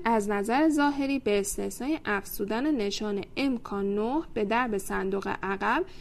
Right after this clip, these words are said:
کاملاً شبیه جگوار مارک هشت بود. نکتهٔ قابل توجه در جگوار مارک نه استفاده از موتور معروف ایکسکا در آن بود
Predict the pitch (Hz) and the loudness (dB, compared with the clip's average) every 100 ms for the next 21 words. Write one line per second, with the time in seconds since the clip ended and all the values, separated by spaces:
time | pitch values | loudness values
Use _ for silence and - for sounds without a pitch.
0 | - - - 285 269 262 302 392 294 233 | -16 -8 0 4 4 4 4 4 2 2
1 | 247 202 214 208 208 226 320 285 214 202 | 2 0 2 0 0 2 4 4 2 -2
2 | 196 202 160 - - - - - - - | -6 -6 -6 -6 -8 -8 -10 -16 -8 6
3 | 370 381 415 370 311 311 294 294 302 269 | 8 8 8 8 6 6 4 2 2 2
4 | 262 254 247 - 208 196 208 196 196 208 | 2 0 0 0 0 0 0 0 0 0
5 | 214 208 208 240 285 220 208 208 233 330 | 0 0 0 -2 -2 0 2 2 2 0
6 | - - - 233 - 214 214 208 233 311 | -2 -14 -2 0 2 0 2 0 4 4
7 | 349 247 220 240 226 208 202 202 202 - | 4 2 0 0 2 2 2 0 -2 -2
8 | 208 202 - - 320 294 190 185 165 - | -2 -4 -4 2 4 4 4 2 -2 -6